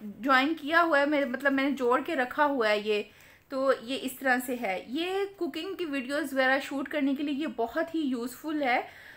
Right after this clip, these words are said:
अ, छोटा सा मिनी ट्राइपॉड है ये, अ, मतलब ये ज़्यादा छोटा नहीं है, आप इसको यहाँ से ओपन करके इसको आप बिग भी कर सकते हैं, like this। आप इसको बड़ा कर सकते हैं, ये, अ,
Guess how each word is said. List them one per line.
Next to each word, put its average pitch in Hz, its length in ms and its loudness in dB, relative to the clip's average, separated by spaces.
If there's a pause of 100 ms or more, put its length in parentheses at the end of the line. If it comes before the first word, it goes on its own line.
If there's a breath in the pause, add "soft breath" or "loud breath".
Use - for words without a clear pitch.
(140 loud breath)
अ, 262 140 2
छोटा 285 300 -2
सा 349 120 -4
मिनी 269 260 0
ट्राइपॉड 254 580 2
है 262 160 2
ये, 269 140 0
अ, 240 500 4
मतलब 277 340 -2
ये 330 100 -2 (440)
ज़्यादा 233 260 -2
छोटा 277 400 -2
नहीं 247 160 0
है, 311 80 0
आप 254 280 6
इसको 320 240 -8
यहाँ 254 280 0
से 302 140 -8 (160)
ओपन 262 300 -2
करके 240 280 -4
इसको 311 200 -2
आप 302 220 0
बिग 240 260 -6
भी 262 100 -2
कर 190 180 0
सकते - 360 -10
हैं, 208 100 -6
like 220 240 -2
this। 381 160 0 (500 loud breath)
आप 269 180 6
इसको 302 180 -2
बड़ा 233 280 6
कर 247 160 0
सकते 311 340 -6
हैं, 349 100 -2
ये, 311 260 0
अ, 254 500 6